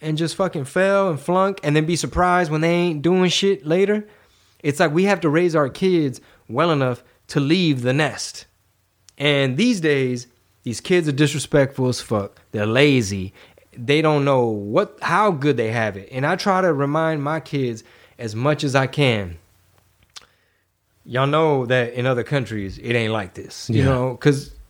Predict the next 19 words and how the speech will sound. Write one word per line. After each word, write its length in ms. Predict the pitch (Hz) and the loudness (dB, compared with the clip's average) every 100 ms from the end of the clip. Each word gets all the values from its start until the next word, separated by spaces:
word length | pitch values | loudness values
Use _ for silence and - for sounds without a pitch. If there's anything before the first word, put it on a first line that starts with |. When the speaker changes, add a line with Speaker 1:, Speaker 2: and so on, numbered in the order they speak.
| - - | -16 -4
Speaker 1:
I 40 | |
mean, 160 | 147 170 | 0 4
even 160 | 202 | 4
growing 240 | 175 185 202 | 4 2 2
up, 140 | 135 | 2
they'd 80 | 113 | 0
be 100 | 113 | 0
like, 160 | 104 | -2
"Hey, 100 | 120 | -2
there's 180 | 127 123 | -2 -2
starving 380 | - 127 123 117 | -2 0 0 -4
kids 360 | - 117 117 113 | -4 -4 -4 -6
in, 200 | 107 107 | -6 -4
in, 280 | 107 110 | -4 -4
you 120 | - 113 | -6 -6
know, 160 | 101 | -4
some 220 | 101 127 113 | 0 2 4
other 140 | 107 | 2
country. 480 | - 117 - 98 | 2 0 2 0